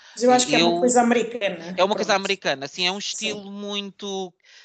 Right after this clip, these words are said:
Speaker 2: que eu acho que vem muito do yellow journalism, e por isso eu estava a falar também do Tom Wolfe, porque eu acho que quando tu lês este tipo de autores
Speaker 1: Uhum.
Speaker 2: século vinte americano, normalmente há esta
Speaker 1: Sim.
Speaker 2: secura, aquela
Speaker 1: Sim.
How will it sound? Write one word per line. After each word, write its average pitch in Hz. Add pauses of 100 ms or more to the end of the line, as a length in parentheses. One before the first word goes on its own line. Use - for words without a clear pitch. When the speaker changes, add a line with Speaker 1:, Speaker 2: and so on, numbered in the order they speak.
(100)
Speaker 2:
que -
eu 180
acho 180
que -
vem 180
muito 175
do 180
yellow 160
journalism, 160
e 160
por 156
isso 160
eu -
estava 151
a 139
falar 147
também 143
do 139
Tom 143
Wolfe, 143
porque -
eu 143
acho 156
que - (260)
quando 170
tu 160
lês 160
este 165
tipo 165
de 156
autores 156 (460)
Speaker 1:
Uhum. 226
Speaker 2:
século 170
vinte 165
americano, 156
normalmente 156
há 147
esta 160
Speaker 1:
Sim. 175
Speaker 2:
secura, 131
aquela 143
Speaker 1:
Sim. 185